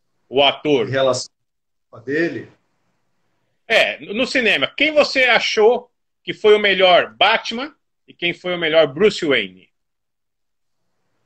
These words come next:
Speaker 2: <laughs> Sabia que você ia perguntar isso, Frank.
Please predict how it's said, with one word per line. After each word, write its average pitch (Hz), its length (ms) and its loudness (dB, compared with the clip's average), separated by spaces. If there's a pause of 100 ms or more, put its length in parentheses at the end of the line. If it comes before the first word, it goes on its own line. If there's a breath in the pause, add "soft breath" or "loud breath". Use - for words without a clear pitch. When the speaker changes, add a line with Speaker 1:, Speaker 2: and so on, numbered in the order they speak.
(120)
Speaker 2:
<laughs> - 840 -18
Sabia 131 480 -2
que 127 60 -8
você 160 120 -4
ia 156 100 -8
perguntar 139 640 -2
isso, 110 200 -10
Frank. 113 300 -12